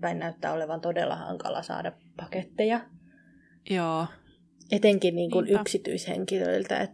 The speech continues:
Speaker 1: ennen Brexittiä oli helpompi varmaan saada niinku, jos tilasi jostain yrityksiltä, niin ne tuli
Speaker 2: Mm.
Speaker 1: varmaan helpommin kuin yksityishenkilöiden paketit.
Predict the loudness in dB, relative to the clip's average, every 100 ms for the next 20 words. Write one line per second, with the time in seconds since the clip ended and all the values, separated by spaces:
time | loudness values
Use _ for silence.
0 | 2 4 4 2 0 0 0 0 2 2
1 | 2 -6 -20 _ -8 0 2 2 2 0
2 | 0 -2 -2 -2 -4 -4 -4 -4 -4 -4
3 | -6 -6 -6 -8 -18 _ _ _ -20 _
4 | -20 _ -20 -14 -8 -8 -4 -2 -2 -2
5 | -6 -6 -10 -10 -4 0 0 2 0 2
6 | 2 2 -2 -4 -18 -10 -6 -4 -2 0
7 | 2 2 2 0 -2 0 0 0 -2 -4
8 | -2 -2 -2 -6 -4 -6 -6 -8 -4 -4
9 | -4 -6 -8 -6 -6 -6 -10